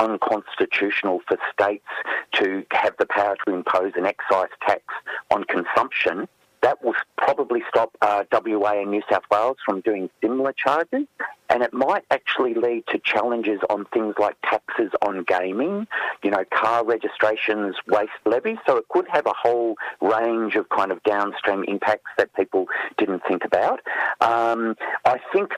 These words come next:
that it's reasonable that if you're gonna drive a car, you contribute in some way to the costs of building the roads and maintaining the roads. And if you have a fuel or diesel car, you're paying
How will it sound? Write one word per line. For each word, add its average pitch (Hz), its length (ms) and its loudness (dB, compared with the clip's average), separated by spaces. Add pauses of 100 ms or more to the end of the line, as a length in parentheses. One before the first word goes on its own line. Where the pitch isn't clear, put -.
that 156 120 2
it's 156 220 -2
reasonable 139 580 0
that 135 160 2
if 131 140 -4
you're 117 60 2
gonna 127 260 2
drive 123 440 2
a - 60 0
car, 120 380 0
you 117 160 -2
contribute 113 680 -2
in 104 160 -2 (100)
some 107 220 -2
way 107 340 2 (160)
to 104 300 0
the 104 80 -2
costs - 320 0 (140)
of 107 180 0
building 104 360 0
the 95 60 -2
roads 95 360 0
and 90 100 -4
maintaining 98 640 -2 (280)
the 101 80 4
roads. 135 380 2 (200)
And 95 420 0
if - 240 -2
you 98 260 0
have 101 140 0
a - 120 -2
fuel 95 300 0
or 90 120 0
diesel 95 360 0
car, 87 260 0
you're 87 140 -2
paying 90 340 0